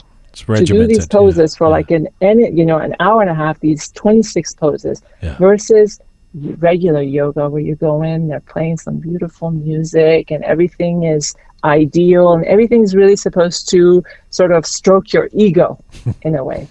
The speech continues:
Speaker 2: right? So in regular yoga, you know, you come out and there's incense, there's music, you come out, relax, and then there's a car that pulls over right when you're driving out and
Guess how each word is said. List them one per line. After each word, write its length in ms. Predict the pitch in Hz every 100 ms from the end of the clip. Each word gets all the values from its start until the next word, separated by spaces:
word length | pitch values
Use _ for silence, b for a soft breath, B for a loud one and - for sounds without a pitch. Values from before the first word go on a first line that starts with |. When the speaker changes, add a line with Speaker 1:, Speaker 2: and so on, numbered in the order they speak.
| _ _ _ _ -
Speaker 2:
right? 340 | 160 170 247 - b b
So 420 | - 190 175 165 _ -
in 160 | 175 165
regular 360 | 185 196 208
yoga, 540 | 190 175 175 180 170 170
you 100 | 165
know, 240 | 160 156 - _ -
you 100 | 160
come 360 | - 190 190
out 440 | 180 170 170 175 170
and 300 | 160 156 156 - _ _
there's 260 | 165 160 151 -
incense, 460 | 190 185 185 180
there's 240 | 165 160 156
music, 520 | 190 196 170 180 165
you 80 | 147
come 240 | - 180
out, 200 | 180 165
relax, 680 | 165 165 170 165 170 - - _ _ _ -
and 180 | 156 170
then 160 | 180
there's 240 | 160 151 147
a 80 | 143
car 520 | - - 208 240 208
that 180 | 147 -
pulls 300 | 156 147 143
over 400 | 156 160 156 151 _ _ -
right 200 | 196 220
when 140 | 180 165
you're 100 | 151
driving 440 | 165 156 151 160
out 320 | 160 160 170 - _ _ _ 160
and 260 | 143 147